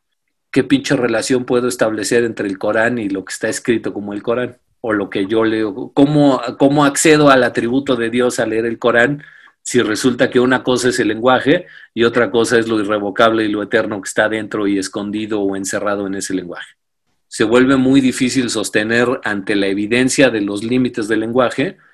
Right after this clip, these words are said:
la idea de Dios en palabra, la escritura del Dios, básicamente, porque el Corán es una escritura de Dios. Esto además está en, en relación directa con otra figura que nos avienta ahí al juego,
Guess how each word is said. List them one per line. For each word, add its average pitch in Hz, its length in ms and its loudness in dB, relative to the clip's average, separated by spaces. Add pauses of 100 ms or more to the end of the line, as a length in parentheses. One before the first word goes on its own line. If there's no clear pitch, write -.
(160)
la 107 200 -2
idea 110 400 2
de 113 460 -2 (220)
Dios 113 480 -2
en 104 120 -4
palabra, 110 580 0 (160)
la 101 160 -4
escritura 107 600 -2
del 104 220 -4
Dios, 113 300 0
básicamente, 104 680 -8 (760)
porque 95 500 -6
el 95 160 -4
Corán 101 380 -2
es 110 180 -6
una 117 160 -4
escritura 127 500 0
de 160 140 -2
Dios. - 360 -10 (640)
Esto 170 340 4
además 151 240 4
está 156 240 6
en, 131 240 0
en 113 160 -2
relación 117 500 2
directa 135 440 4
con 127 360 -2
otra 131 280 2
figura 127 500 2
que 104 120 -2
nos 95 240 -6
avienta 110 380 -4
ahí 110 140 0
al 113 120 -2
juego, 110 460 2